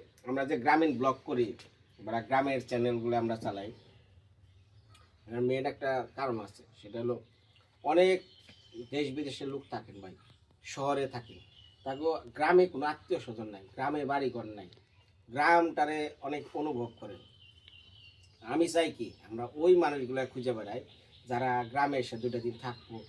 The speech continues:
গ্রামের খাবার খাইবো, গ্রামটার একটু ঘুরে দেখবো। তো তাদের তো আর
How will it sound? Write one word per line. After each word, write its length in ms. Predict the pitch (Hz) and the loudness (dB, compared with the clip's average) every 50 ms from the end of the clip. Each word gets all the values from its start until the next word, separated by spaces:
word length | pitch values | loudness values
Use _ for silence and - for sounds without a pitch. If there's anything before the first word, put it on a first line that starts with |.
| - - - - - - - 120 117 | -20 -20 -20 -20 -20 -18 -16 -10 -6
গ্রামের 320 | 127 135 135 139 135 123 120 - | -4 -2 -2 -2 -2 -4 -6 -4
খাবার 240 | - 131 135 135 127 120 - | -4 0 2 2 0 0 -4
খাইবো, 240 | 117 113 123 123 117 113 - - _ - - 127 131 | -10 -10 -8 -8 -10 -10 -12 -18 _ -18 -14 -2 0
গ্রামটার 360 | 147 147 143 135 123 127 127 127 | 2 2 2 2 0 -2 -2 -2
একটু 140 | 120 - 127 117 117 | -2 -4 -8 -6 -4
ঘুরে 200 | 127 131 135 131 120 123 | -4 -2 -2 -2 -2 -4
দেখবো। 260 | 117 113 117 120 117 117 - - - - - - - - - - - _ - - _ - | -6 -6 -8 -12 -14 -14 -16 -20 -20 -20 -20 -20 -20 -20 -20 -20 -20 _ -20 -20 _ -8
তো 60 | - 160 - 156 | -8 -4 0 2
তাদের 200 | 170 180 208 208 - | 2 4 2 4 6
তো 40 | 196 | 8
আর 60 | 196 | 8